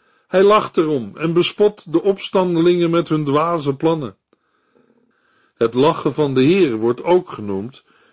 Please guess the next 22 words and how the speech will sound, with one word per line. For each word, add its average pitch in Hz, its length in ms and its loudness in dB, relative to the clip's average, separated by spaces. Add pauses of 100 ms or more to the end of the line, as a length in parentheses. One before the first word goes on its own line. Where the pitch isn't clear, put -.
(120)
in 160 120 -4
Psalm 165 360 0
zevenendertig 139 920 -2
vers 98 260 -10
dertien 131 600 -4 (380)
en 151 120 -6
Psalm 135 420 -2
negenenvijftig 131 1000 -2
vers 107 280 -6
negen. 98 440 -8 (920)
Maar 90 120 -16
zij 151 400 0
die 143 160 -2
ontzag 120 520 -6
voor 120 220 -2
de 113 80 0
Heere 139 400 2
hebben, 101 340 -6 (500)
zullen 160 320 0
zich 180 320 -2
anders 175 460 -4
opstellen. 95 600 -8